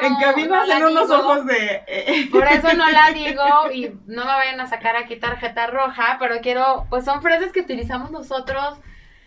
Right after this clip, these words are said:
Speaker 2: mucho como, como cultura
Speaker 1: Como buenos
Speaker 2: mexicana, ¿no?
Speaker 1: mexicanos.
Speaker 2: Pero bueno, este, compartir el origen del significado es de una de estas frases que son las más populares, además no nada más en México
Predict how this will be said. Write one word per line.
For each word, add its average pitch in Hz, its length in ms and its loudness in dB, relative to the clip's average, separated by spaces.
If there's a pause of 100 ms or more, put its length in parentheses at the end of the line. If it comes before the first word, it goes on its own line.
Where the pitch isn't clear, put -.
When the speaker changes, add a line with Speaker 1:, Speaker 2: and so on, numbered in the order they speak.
(300)
Speaker 2:
mucho 349 680 -2
como, 240 420 -8
como 240 220 -10
cultura 226 320 -6
Speaker 1:
Como 185 100 -2
buenos 196 240 -4
Speaker 2:
mexicana, 208 280 -4
¿no? - 0 -
Speaker 1:
mexicanos. 208 340 -8 (420)
Speaker 2:
Pero 262 200 -2
bueno, 262 380 -4 (140)
este, 254 280 -6
compartir 294 440 0 (120)
el 392 40 2
origen 311 360 -2
del 254 140 -4
significado 254 960 -2
es 254 280 -6
de 254 180 -4
una 277 200 -2
de 277 100 -6
estas 277 260 -4
frases 247 680 -2
que 226 100 -12
son 254 180 -10
las 277 140 -6
más 254 180 -4
populares, 240 680 -6
además 262 480 -4
no 359 120 -4
nada 339 180 -4
más 311 220 -4
en 311 100 -12
México 254 580 -10